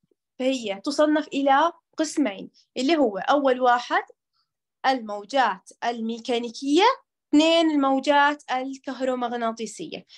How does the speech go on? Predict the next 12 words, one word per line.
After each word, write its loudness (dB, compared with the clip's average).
فأنا 4
عندي 0
حسب -10
حاجتها -4
لوسط -4
ناقل -2
تصنف -8
إلى -2
موجات 0
ميكانيكية -2
وموجات 0
كهرومغناطيسية. -6